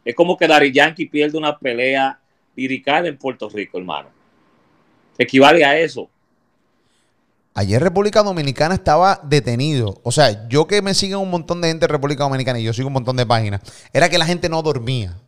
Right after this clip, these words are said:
Speaker 2: hasta que
Speaker 1: No
Speaker 2: la,
Speaker 1: durmió.
Speaker 2: la, no, a las tres. Lápiz vino, ¿a qué hora tiraba la tiradera? Yo me acosté a dormir y
Speaker 1: Tres de la
Speaker 2: escucho
Speaker 1: mañana, nadie durmió en este país.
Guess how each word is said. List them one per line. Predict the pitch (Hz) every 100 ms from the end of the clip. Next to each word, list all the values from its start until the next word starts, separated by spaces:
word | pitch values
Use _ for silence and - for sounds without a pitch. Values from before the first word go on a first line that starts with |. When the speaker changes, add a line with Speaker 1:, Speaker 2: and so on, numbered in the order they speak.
| _ -
Speaker 2:
hasta | 120 131 120
que | 120 113 -
Speaker 1:
No | 127
Speaker 2:
la, | 151 143
Speaker 1:
durmió. | 151 170
Speaker 2:
la, | 175 113 - 104
no, | 104 160 226
a | 117
las | 110 -
tres. | 151 - - - -
Lápiz | 113 120 170
vino, | 190 202
¿a | 165
qué | 156
hora | 226
tiraba | 240 233 226
la |
tiradera? | 202 180 131
Yo | 120
me | 175
acosté | 220 233
a | 226
dormir | 208 202
y |
Speaker 1:
Tres | 151 -
de | 180
la | 180
Speaker 2:
escucho | 190
Speaker 1:
mañana, | 165 160 190 180
nadie | 156 160 175
durmió | 180 165 165 190
en | 180
este | - 151
país. | 151 147 196 180 - -